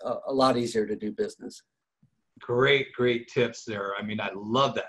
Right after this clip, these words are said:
Speaker 2: Abundance mindset, win-win, team play. Those were all really, really good. So listeners, I hope you play this one over and over. Write those notes down. Pick up Mister Bragelman's book. Incredible, incredible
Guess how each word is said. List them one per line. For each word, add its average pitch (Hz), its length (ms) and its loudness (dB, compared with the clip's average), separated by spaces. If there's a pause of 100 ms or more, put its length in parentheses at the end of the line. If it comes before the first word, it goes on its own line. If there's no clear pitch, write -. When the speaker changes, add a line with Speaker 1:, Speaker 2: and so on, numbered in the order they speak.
Speaker 2:
Abundance 123 520 0
mindset, 117 760 0
win-win, 120 840 2
team 131 320 -6
play. 131 300 2 (560)
Those 233 160 8
were 156 200 8
all 185 440 8
really, 165 420 8
really 160 460 8
good. 170 260 8
So 139 140 2
listeners, 131 720 4
I 139 240 2
hope 165 240 4
you 131 160 -8
play 131 160 4
this 120 220 0
one 113 260 2
over 120 500 4
and 107 200 -4
over. 123 600 6 (140)
Write 139 300 4
those 120 240 2
notes 123 320 2
down. 120 280 4 (140)
Pick 160 320 0
up 135 160 2
Mister 123 280 -4
Bragelman's 120 400 -2
book. 127 260 2 (520)
Incredible, 135 1080 0
incredible 117 720 -2